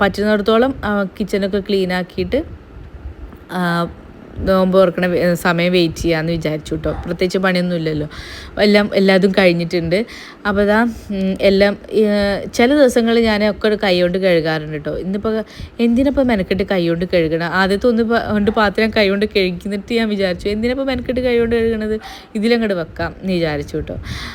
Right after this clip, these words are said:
അപ്പോൾ അങ്ങനെ എല്ലാ പാത്രങ്ങളും, ആ, almost എല്ലാ പാത്രങ്ങളും അതിൽ വെച്ച്, പിന്നെ കൈ കൊണ്ട് കഴുകേണ്ടത്, ആ, just ഒന്ന്, ഓ, പ്രത്യേകിച്ച് അതിൽ വെക്കാൻ മാത്രം ഒന്നും ഇല്ലാത്തത് ഉണ്ടാവുമല്ലോ. ആ, അത് ഇങ്ങോട്ട് കഴുകി ഇങ്ങോട്ട് ചുഴറ്റി വെക്കാനേ ഉള്ളൂ എന്നൊക്കെ,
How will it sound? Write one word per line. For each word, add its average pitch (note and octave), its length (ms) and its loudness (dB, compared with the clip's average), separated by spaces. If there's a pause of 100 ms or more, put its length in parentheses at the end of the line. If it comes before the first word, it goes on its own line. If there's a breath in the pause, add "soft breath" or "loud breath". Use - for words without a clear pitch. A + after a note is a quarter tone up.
(240 loud breath)
അപ്പോൾ G#3+ 240 0
അങ്ങനെ G#3 460 2
എല്ലാ F#3+ 400 2
പാത്രങ്ങളും, F#3 760 2 (220)
ആ, F#3 380 2
almost F#3 340 2
എല്ലാ G3 180 4
പാത്രങ്ങളും F3+ 480 0
അതിൽ F3+ 140 4
വെച്ച്, F3+ 360 0
പിന്നെ G3 460 0
കൈ G3 120 4
കൊണ്ട് G#3 180 4
കഴുകേണ്ടത്, A3+ 760 4 (420 loud breath)
ആ, C4 120 2
just C4+ 420 2
ഒന്ന്, C#4+ 460 2
ഓ, A#3+ 140 0
പ്രത്യേകിച്ച് B3 520 2
അതിൽ C4 140 4
വെക്കാൻ B3+ 380 0
മാത്രം C4+ 320 0
ഒന്നും C4 340 0
ഇല്ലാത്തത് A3+ 480 0
ഉണ്ടാവുമല്ലോ. E3+ 540 -2 (100)
ആ, F#3+ 200 -4
അത് E3 200 -4
ഇങ്ങോട്ട് B3 240 2 (240)
കഴുകി A3 240 2
ഇങ്ങോട്ട് G#3+ 400 -2
ചുഴറ്റി G#3 380 0
വെക്കാനേ G#3 400 -2
ഉള്ളൂ G#3 220 0
എന്നൊക്കെ, G3+ 240 -4